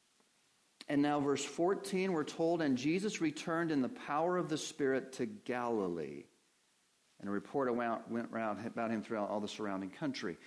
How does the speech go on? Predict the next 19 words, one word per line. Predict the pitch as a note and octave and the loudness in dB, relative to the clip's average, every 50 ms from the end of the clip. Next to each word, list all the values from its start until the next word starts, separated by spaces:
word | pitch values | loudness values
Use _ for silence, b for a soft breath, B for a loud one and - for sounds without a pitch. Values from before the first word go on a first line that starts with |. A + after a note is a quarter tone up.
| B B B | B B B
And | C3+ C#3 C#3+ | 0 2 4
Luke | D3+ G3+ A#3 - | 4 4 2 0
starts | - - F3+ E3 D#3 D#3 - - | 0 0 0 0 0 0 0 -2
with | D3+ D3 - | -2 -2 0
the | C3+ A#2 | -2 -4
greater | A2 A#2+ B2+ C3+ C#3 D3 E3 E3+ F3+ F3+ | -2 0 0 2 2 2 2 2 2 2
Galilean | E3+ C#3+ C#3+ D3 D3 C#3+ D3 D3+ D3 C#3+ C3+ C3+ C3 C3 C3 B2+ B2 | 0 0 0 0 2 2 2 4 4 4 4 4 4 4 4 4 4
ministry | B2 B2 B2 B2 A#2+ - - A#2 A2 A2 A2 | 4 4 2 0 0 -2 -2 0 0 2 0
of | G2 | 0
Jesus. | G2 G2 G2+ A2 A2+ A2 G#2 F2+ E2+ - - | -2 -4 -2 0 0 0 0 -2 -6 -10 -12
It's, | E2+ - | -14 -6
that's | - A2 A#2 A#2+ A#2+ - | -2 -2 -2 -2 -2 -2
up | B2+ A2+ B2 - | -4 -4 -4 -4
north | A2+ A2 A2+ A2 G#2 - | -2 0 0 -2 -2 -2
by | G#2+ G2 | -4 -2
the | F#2+ G2+ | -2 -4
Sea | - - - A#2+ A#2+ A#2 | -6 -6 -4 -2 0 0
of | G#2+ E2+ | 0 -2
Galilee. | - F#2+ E2+ E2+ E2+ E2 D#2 D#2+ D#2 C#2 D2 | -2 -4 -2 -2 -2 -4 -4 -6 -8 -10 -10